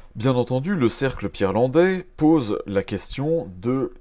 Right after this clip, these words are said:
la séparation des pouvoirs, c'est-à-dire la nécessité que les pouvoirs se contrebalancent les uns les autres pour éviter une prise de contrôle et, euh, comme on le voit dans la République française actuelle,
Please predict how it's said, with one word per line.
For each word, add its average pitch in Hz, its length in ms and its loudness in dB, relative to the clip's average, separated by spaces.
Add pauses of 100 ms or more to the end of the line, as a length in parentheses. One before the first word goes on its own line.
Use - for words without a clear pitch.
la 95 380 -4
séparation 104 500 -4
des 117 100 -4
pouvoirs, 101 460 0
c'est-à-dire 98 400 0
la 95 80 2
nécessité 101 680 -6
que 127 260 -4 (320)
les 101 160 0
pouvoirs 110 580 2
se - 140 -6
contrebalancent 101 760 0
les 90 160 -6
uns 87 80 -6
les 87 160 -6
autres 131 240 -6
pour 95 220 -6
éviter 90 400 -6 (280)
une 92 200 -8
prise 123 340 -6
de 101 80 -2
contrôle 113 640 -2 (580)
et, 123 260 0 (100)
euh, 82 180 -4
comme 107 240 -2
on 104 60 0
le 98 80 -4
voit 101 320 0
dans 98 100 -4
la 90 80 -6
République 90 340 -10
française - 520 -8
actuelle, 101 520 -6